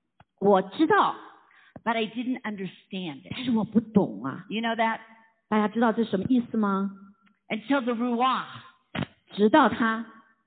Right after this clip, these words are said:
Speaker 2: the wind of God,
Speaker 1: 啊，神的风，
Speaker 2: quickened.
Speaker 1: 装备我们。
Speaker 2: Uh, we're at Matthew twenty-seven forty-nine.
Speaker 1: Twenty-seven，哈。
Speaker 2: And Jesus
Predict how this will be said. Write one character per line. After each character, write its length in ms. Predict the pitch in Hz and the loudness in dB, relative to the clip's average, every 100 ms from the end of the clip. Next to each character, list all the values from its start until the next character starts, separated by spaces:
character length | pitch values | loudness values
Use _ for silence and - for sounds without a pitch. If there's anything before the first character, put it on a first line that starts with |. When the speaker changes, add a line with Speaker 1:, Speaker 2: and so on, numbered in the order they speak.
| _ _ _ | _ _ _
Speaker 2:
the 100 | 202 | -4
wind 380 | 190 220 254 254 | -2 -2 -2 -2
of 100 | 233 | -4
God, 400 | 220 170 135 - - _ _ | -4 -4 -6 -14 -20 _ _
Speaker 1:
啊， 200 | 190 165 165 | -10 -10 -6
神 180 | - 190 | -2 2
的 80 | 202 | 2
风， 400 | 196 254 247 247 - - _ _ _ _ _ | 4 4 4 0 -6 -18 _ _ _ _ _
Speaker 2:
quickened. 540 | - - 339 339 220 - _ _ _ _ _ _ _ _ _ _ _ _ | -10 -4 -4 -6 -10 -12 _ _ _ _ _ _ _ _ _ _ _ _
Speaker 1:
装 160 | - 214 | -6 -4
备 140 | 240 | -2
我 100 | 185 | -4
们。 120 | 156 147 - _ _ 180 - | -6 -12 -20 _ _ -16 -6
Speaker 2:
Uh, 140 | 202 | -4
we're 240 | 208 214 - | -2 -2 -2
at 260 | 175 - | -6 -6
Matthew 440 | 180 180 196 - 196 - | -6 -6 -6 -10 -12 -8
twenty-seven 480 | 202 185 180 175 160 | -8 -6 -6 -8 -10
forty-nine. 480 | 170 165 151 143 | -8 -6 -6 -8
Speaker 1:
Twenty-seven， 680 | 143 185 185 185 180 175 156 | -6 -4 -4 -4 -4 -4 -8
哈。 200 | 170 147 - _ _ _ _ _ _ _ _ _ _ _ _ _ _ _ _ _ _ _ _ _ _ _ _ _ - | -10 -12 -18 _ _ _ _ _ _ _ _ _ _ _ _ _ _ _ _ _ _ _ _ _ _ _ _ _ -4
Speaker 2:
And 200 | 240 220 | -4 -2
Jesus 420 | 311 370 370 403 | -2 -2 -2 -8